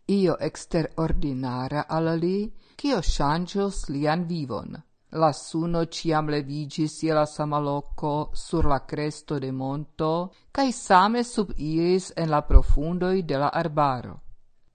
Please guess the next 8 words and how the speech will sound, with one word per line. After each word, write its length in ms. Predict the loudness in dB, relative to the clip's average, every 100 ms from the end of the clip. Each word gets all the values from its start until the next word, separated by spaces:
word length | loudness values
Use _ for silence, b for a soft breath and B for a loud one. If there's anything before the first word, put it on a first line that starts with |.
| _
Iutage 840 | -4 -2 -2 -2 -2 -4 -6 -6 -8
je 260 | -4 -2 -2
sufoka 600 | 0 0 2 0 -2 -8
tago, 600 | -4 -4 -4 -6 -4 -2 -2 -2 b b -2
la 180 | 0 0
ĉielo 540 | -2 -2 2 2 2
kovriĝis 880 | 0 -2 -2 -6 -6 -4 -2 -2 -4
per 220 | -2 0